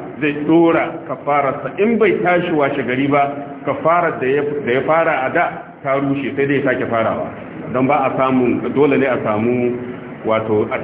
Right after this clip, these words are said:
tartib, a samu jerantawa na azumin kafara. Matukar an samu rana guda wacce mutum bai yi azumi ba a tsakanin kwanakin da ake azumin kafara, kuma babu dalili na shari'a, to, wannan kafaran ta rushe, dole sai mutum ya fara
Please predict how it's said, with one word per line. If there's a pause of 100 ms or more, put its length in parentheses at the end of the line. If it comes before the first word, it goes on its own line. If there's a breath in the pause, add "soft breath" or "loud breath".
(100)
tartib,
a
samu (100)
jerantawa
na
azumin
kafara. (400)
Matukar
an
samu
rana
guda (640)
wacce
mutum
bai
yi
azumi
ba (480)
a
tsakanin
kwanakin
da
ake
azumin
kafara, (560)
kuma
babu
dalili
na
shari'a, (500)
to,
wannan
kafaran
ta
rushe,
dole
sai
mutum
ya
fara